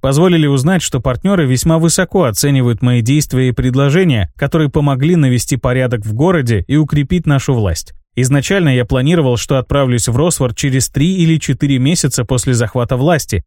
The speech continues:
однако появление крупного отряда соплеменников, которые бежали из эльфийского леса,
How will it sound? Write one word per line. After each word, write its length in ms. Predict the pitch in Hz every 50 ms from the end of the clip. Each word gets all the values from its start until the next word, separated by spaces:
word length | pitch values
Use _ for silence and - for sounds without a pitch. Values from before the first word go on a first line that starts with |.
| _
однако 400 | - 120 123 135 190 185 - 185
появление 500 | 156 - 156 151 147 165 175 170 165 156
крупного 460 | 147 - 165 170 - 156 139 127 131 131
отряда 340 | 127 135 143 147 135 135
соплеменников, 800 | 123 - - 127 - 123 127 143 175 190 170 135 113 - 120 104
которые 360 | - - 123 - 139 139 131 120
бежали 400 | 131 131 127 135 139 131 123 123
из 120 | 123 120
эльфийского 520 | 127 120 113 - 135 120 - - 127 117
леса, 400 | 120 139 180 185 - - 156 117